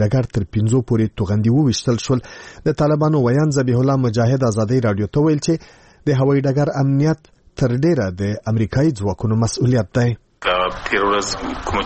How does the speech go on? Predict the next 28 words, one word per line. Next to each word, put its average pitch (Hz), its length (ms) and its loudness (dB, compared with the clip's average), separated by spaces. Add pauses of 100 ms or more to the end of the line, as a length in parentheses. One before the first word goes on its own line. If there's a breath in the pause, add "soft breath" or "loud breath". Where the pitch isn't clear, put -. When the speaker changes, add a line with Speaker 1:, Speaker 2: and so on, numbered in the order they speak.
Speaker 2:
چاودنه 101 400 -2
وه، 98 180 0
په - 100 -12
دوه 92 120 -2
ورځې 87 280 -4
مخکې 98 320 -4
چاودنه 98 420 -2
وه، 92 100 -2
او 87 140 -2
که 92 100 -2 (240)
نن 107 200 -2
سهار 101 300 -2
راکټي 95 360 -4
بریدونه 101 320 -2
وه، 101 120 -2
دا 104 60 0 (100)
په 101 60 0 (580 loud breath)
هوایي 101 320 0
ډګر 110 300 -2
او 101 80 0 (220)
په 104 120 -6
دغو 101 240 0
ساحو 101 280 0
باندې 113 280 -4
سوي 120 220 -2
او 101 100 0
هغلته 98 320 -2 (500 loud breath)
بهرني 104 360 -2